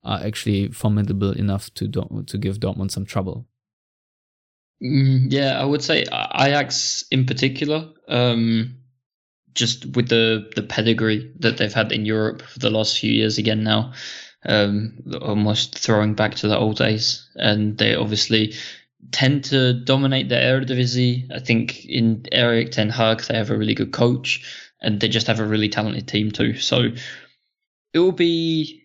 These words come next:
Speaker 2: I think there will be two really interesting games against Ajax. I think Sporting are a good team as well. They won the, the Portuguese league for the first time in, like, something like fifteen years last season.
Speaker 1: Uh-huh.
Speaker 2: Um, and yeah,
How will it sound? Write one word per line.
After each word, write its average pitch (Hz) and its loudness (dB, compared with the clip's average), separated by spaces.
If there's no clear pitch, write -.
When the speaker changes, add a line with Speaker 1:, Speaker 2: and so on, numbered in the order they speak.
Speaker 2:
I 131 -2
think 165 2
there 170 4
will 151 2
be 139 2
two 143 2
really 139 4
interesting 139 -2
games 147 2
against 151 0
Ajax. 156 0
I - 0
think 139 2
Sporting 147 2
are 147 2
a 143 0
good 139 2
team 143 2
as 131 0
well. 139 4
They 123 4
won 127 4
the, 117 2
the 120 -10
Portuguese 123 2
league 131 4
for 120 -4
the 120 -2
first - 0
time 117 2
in, 113 -2
like, - -6
something 110 0
like 110 -2
fifteen 120 0
years 120 2
last 127 0
season. 135 0
Speaker 1:
Uh-huh. 117 -2
Speaker 2:
Um, 107 0
and 117 2
yeah, 120 0